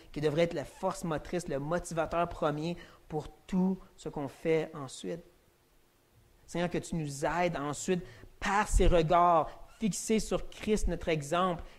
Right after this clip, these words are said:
et Christ, notre nouvelle identité, de vivre sur cette terre pour lui,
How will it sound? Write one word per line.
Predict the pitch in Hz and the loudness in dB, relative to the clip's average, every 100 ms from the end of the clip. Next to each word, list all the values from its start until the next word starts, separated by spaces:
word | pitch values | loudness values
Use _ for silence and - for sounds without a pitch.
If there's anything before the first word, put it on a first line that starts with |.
| - | -12
et | 135 | -10
Christ, | - 185 | 0 0
notre | 170 160 | 0 -2
nouvelle | 170 170 170 | 0 2 4
identité, | 160 139 - - 170 175 170 - _ _ _ _ _ _ - | 2 -2 -6 -6 -4 -2 -6 -18 _ _ _ _ _ _ -10
de | 143 | -8
vivre | 131 160 196 156 | -4 2 2 2
sur | 135 | -4
cette | - 131 - | -8 -10 -4
terre | 139 143 - | -2 -2 -2
pour | - 175 151 131 | -4 -2 -2 -6
lui, | 131 | -10